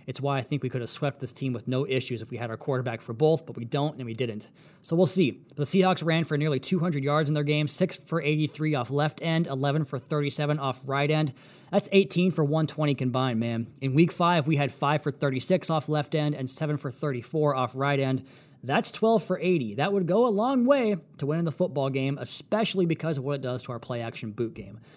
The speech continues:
Let's go ahead and go Dolphins defense, Jets offense. It'll be Mike White under center for the Jets. First time we've ever seen him. He replaced Zach Wilson a couple of months ago, played pretty well, had that rough game in Buffalo where he showed you how tough he was, and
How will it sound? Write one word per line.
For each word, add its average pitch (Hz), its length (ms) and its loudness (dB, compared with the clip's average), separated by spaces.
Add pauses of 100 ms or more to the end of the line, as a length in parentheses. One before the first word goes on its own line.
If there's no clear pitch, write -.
(160)
Let's - 100 -8
go 185 140 4
ahead 170 220 2
and 160 80 2
go 151 140 4
Dolphins 156 460 2
defense, 180 400 2
Jets 170 300 2
offense. 175 480 2 (260)
It'll 185 140 6
be 156 160 4
Mike 165 260 2
White 180 340 2
under 170 240 2
center 165 240 -2
for 156 120 -6
the 151 80 2
Jets. 156 300 2 (100)
First - 260 0
time 160 160 0
we've 151 140 2
ever 127 120 -2
seen 190 280 2
him. 143 260 2 (240)
He 170 160 4
replaced 165 540 2
Zach 151 280 -2
Wilson 151 280 0
a - 40 -4
couple 123 300 -4
of 120 60 -4
months 185 240 2
ago, 196 260 6
played 160 300 0
pretty 143 160 0
well, 156 320 4
had 135 180 -2
that 127 160 -4
rough 151 180 0
game 151 120 -2
in 131 100 0
Buffalo 147 560 4 (260)
where 147 120 -4
he 139 80 0
showed 180 280 4
you 151 60 2
how 131 140 0
tough 151 280 0
he 127 80 0
was, 117 320 -2
and 117 160 -6